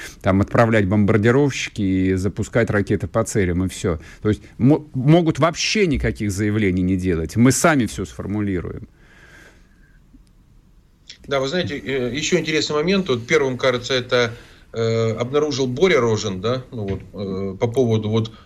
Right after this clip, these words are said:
Speaker 2: «могут, не могут», да, вот, э, по поводу Каховской гэс и так далее. А буквально же семь лет назад, в с-, ой, семь лет назад, пять лет назад, в семнадцатом году,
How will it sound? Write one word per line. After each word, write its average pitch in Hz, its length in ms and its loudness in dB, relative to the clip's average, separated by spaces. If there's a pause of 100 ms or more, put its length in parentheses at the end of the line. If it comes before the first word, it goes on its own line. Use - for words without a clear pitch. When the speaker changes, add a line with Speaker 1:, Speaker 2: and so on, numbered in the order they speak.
Speaker 2:
«могут, 143 380 2
не 135 80 0
могут», 131 400 0
да, 120 180 2
вот, 101 300 -4
э, 101 200 -4
по 117 120 -4
поводу 110 320 -2
Каховской 113 480 -2
гэс 127 280 0
и - 20 -2
так 104 240 -2
далее. 87 360 0 (320)
А 113 100 -2
буквально 147 440 0
же 131 140 -6
семь 139 300 -2
лет 139 180 -2
назад, 156 440 0 (220)
в - 80 -6
с-, - 140 -4 (100)
ой, 120 220 2
семь 117 240 -2
лет 110 100 -2
назад, 107 280 -4
пять 127 240 0
лет 117 160 -4
назад, 160 280 -2
в - 60 -6
семнадцатом 117 480 -2
году, 113 340 -2